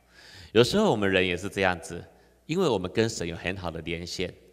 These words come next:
所以神是给我们生命越来越丰富。但是我们越来越丰富，不表示我们这个人变成高品质的人。要知道，我们如果跟神的连线如果中断，就好像那个电视跟电视台的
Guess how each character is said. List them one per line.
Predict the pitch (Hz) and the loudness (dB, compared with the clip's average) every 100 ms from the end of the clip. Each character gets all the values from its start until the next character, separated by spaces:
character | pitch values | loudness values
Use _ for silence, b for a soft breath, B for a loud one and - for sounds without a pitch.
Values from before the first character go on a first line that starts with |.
| B - | B -6
所 | 151 | 0
以 | 156 | 0
神 | - 92 98 | 0 -2 -2
是 | 101 - | -6 -8
给 | - 101 | -2 -2
我 | |
们 | 90 82 82 | -2 -4 -8
生 | - 98 | -6 -6
命 | 95 | -6
越 | 98 95 | -4 -2
来 | |
越 | 82 90 | -2 -4
丰 | - 85 85 | -4 -6 -6
富。 | 87 80 B B B B | -10 -10 B B B B
但 | - 180 | -2 0
是 | 196 143 B B - | 2 -2 B B -8
我 | - | -2
们 | 107 110 | 0 0
越 | 175 | 2
来 | 151 | 2
越 | 131 131 | 2 0
丰 | 120 123 117 | 0 -2 0
富， | 110 | 0
不 | - 151 | -2 -2
表 | - 90 | 0 -2
示 | - 113 | -2 -6
我 | - | -4
们 | 87 90 | -4 -6
这 | 113 | -6
个 | 92 | -6
人 | 85 85 - | -6 -10 -2
变 | 123 92 | -2 -2
成 | 87 82 | -6 -4
高 | 98 | -2
品 | 98 - 113 | -2 -4 -8
质 | - | -12
的 | 101 90 | -12 -10
人。 | 76 95 101 b b b | -10 -12 -16 b b b
要 | 131 | -4
知 | - | -2
道， | 143 127 98 B B - | -2 -2 -4 B B -4
我 | 104 | -2
们 | 110 | 0
如 | 180 | 0
果 | 131 | 0
跟 | 147 135 | 0 0
神 | - | -2
的 | 92 | -2
连 | 92 92 95 | 2 0 0
线 | - 101 87 | -2 -2 -2
如 | 95 | -4
果 | 87 | -4
中 | - 113 104 | -2 -2 0
断， | 110 90 - | -2 -2 -4
就 | 107 | -6
好 | 87 | -6
像 | - 107 | -8 -8
那 | |
个 | 113 | -8
电 | - 156 | -4 -4
视 | 110 113 | -4 -6
跟 | 101 110 | -4 -4
电 | 110 156 | -4 -4
视 | 131 113 | -4 -8
台 | 95 87 | -6 -4
的 | 87 | -6